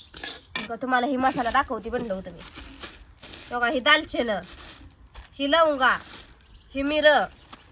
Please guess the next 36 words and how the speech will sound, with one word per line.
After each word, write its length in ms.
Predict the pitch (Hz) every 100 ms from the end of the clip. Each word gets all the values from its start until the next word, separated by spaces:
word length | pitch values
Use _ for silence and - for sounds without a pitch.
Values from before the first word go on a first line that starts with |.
| - - - - - - - - - - -
तीन 140 | 302
वस्तू 300 | 311 349 349
झाल्या 280 | 269 294 254
बरं 100 | 294
का 100 | 349
या. 140 | 220 185 - - - - - - - - -
आणि 200 | 247 269 320
ही 60 |
साधं 400 | 311 415 392 330
जिरं, 280 | 285 302 202 - -
आपण 300 | 240 247 277
भाजीतनी 680 | 277 349 247 277 - 262 262
पोह्याला 500 | 262 302 349 262 254
ही 120 | 277
टाकतो 340 | 269 302 - 349
का, 80 | 247
ही 140 | 254
साधं 300 | 285 285 220
जिरं. 240 | 202 202 185 - - - - - - - -
आणि 140 | 240 262
ही 260 | 262 370 453 - - -
शहा 240 | 403 359 302
जिरं, 260 | 247 226 190 - - - - - - - _
ही 80 | 269
पण 220 | 277 330
मसाल्याला 480 | 330 349 370 330 311
लागतात 300 | 339 349 277
वाटतं. 240 | 277 269 262
आपण 280 | 269 320
इतर 260 | 349 370 359
कुठल्या 340 | 349 370 339
कशाला 320 | 330 339 330 320
वापरत 340 | 359 359 311 285
नाही 180 | 254
बरं 120 | 247 262
का, 200 | 220